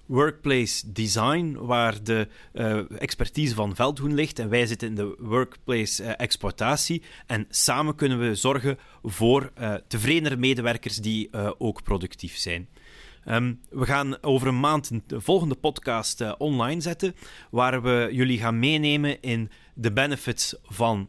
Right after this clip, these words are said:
activity-based working. Eh, zowel financiële benefits van wat kan het gaan opleveren, maar zeker ook de benefits voor de medewerker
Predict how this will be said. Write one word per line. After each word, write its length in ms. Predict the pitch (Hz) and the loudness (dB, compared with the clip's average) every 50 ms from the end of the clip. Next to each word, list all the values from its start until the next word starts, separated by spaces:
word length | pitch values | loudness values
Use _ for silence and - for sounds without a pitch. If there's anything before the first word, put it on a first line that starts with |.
| - _ - | -10 _ -12
activity-based 840 | - - - - 113 98 95 - 110 95 92 107 98 92 - - - | -10 -8 -4 -2 -4 -2 -2 -4 -4 -2 0 0 0 0 -2 -6 -4
working. 480 | 101 107 104 95 - - 95 92 98 - - - - - - - - | -2 -2 -2 -2 -4 -6 -6 -6 -8 -12 -18 -20 -20 -20 -20 -14 -10
Eh, 100 | 127 135 | -8 -6
zowel 340 | 131 113 120 107 131 123 117 | -2 0 0 2 2 2 0
financiële 560 | - - 123 113 98 - - 127 131 143 143 | -2 -4 -4 -4 -2 -2 0 2 2 2 0
benefits 500 | 127 139 143 160 147 - - 156 - - | 0 -2 -2 -2 -4 -4 -4 -6 -4 -4
van 240 | - 117 107 98 - - - - | -4 -2 -4 -4 -6 -10 -14 -10
wat 220 | - 110 107 - | -6 -6 -6 -6
kan 140 | - 110 95 | -6 -8 -8
het 120 | 95 - | -6 -6
gaan 180 | - 123 123 139 | -2 0 0 2
opleveren, 580 | 160 160 - 156 147 143 147 135 135 151 147 - - - - - - - | 0 0 0 0 2 2 2 2 0 -4 -4 -6 -8 -18 -20 -18 -8 -2
maar 260 | 123 113 110 107 101 | 0 2 2 2 2
zeker 340 | 92 - 139 143 - - 107 | 2 2 2 2 0 -2 -6
ook 200 | - 151 151 139 | -4 -2 -2 -2
de 80 | 113 117 | -2 -2
benefits 400 | 101 135 135 123 - - - - | 0 0 -2 -2 -4 -6 -8 -6
voor 160 | - 117 107 | -4 -4 -4
de 80 | 95 101 | -4 -2
medewerker 640 | 110 139 156 156 160 147 151 151 151 - 151 - | 0 0 0 0 -2 -4 -4 -4 -4 -6 -8 -10